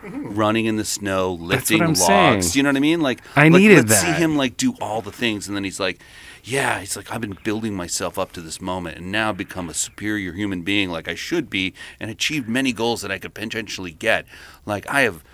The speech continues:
Speaker 2: I have, I've gotten rid of any procrastination in my life, and now that my father is gone, I've become the <laughs> person I always wanted to be and achieved these twelve things." And really, it was just about the belts. So I, I don't know. And then they find Dad.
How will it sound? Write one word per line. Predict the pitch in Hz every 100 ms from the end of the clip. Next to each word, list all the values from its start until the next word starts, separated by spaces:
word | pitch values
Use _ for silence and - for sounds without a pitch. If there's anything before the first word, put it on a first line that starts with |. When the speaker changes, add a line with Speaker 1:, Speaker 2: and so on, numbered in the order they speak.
| - -
Speaker 2:
I | 107
have, | 101 82 - - - - 101 104 - - -
I've | 117 101 _ -
gotten | 139 139 117
rid | 143 143
of | 104
any | 131 123
procrastination | - - 127 123 98 127 127 104
in | 92
my | 87
life, | 110 110 82 92
and | 90
now | 107
that | 92
my | 85 82
father | 107 110 98 87
is | -
gone, | 92 82 80 80 - - -
I've | 76 85 78
become | 80 98 101 101
the | 104
<laughs> | -
person | 90 - -
I | 123
always | 104 107 98
wanted | 101 90
to | 90
be | 104
and | 87
achieved | 78 - 101 92
these | 85
twelve | - 90 -
things." | 104 87 - - - -
And | 101
really, | 113 92
it |
was | 87
just | 92 85
about | 80 78
the | 73
belts. | 80 65 - - - _ _ _ _ _ _
So | 71
I, | 80 82 - - -
I | 85
don't | 69
know. | -
And | 107
then | 113
they | 107
find | 92 87 80
Dad. | 76 67 -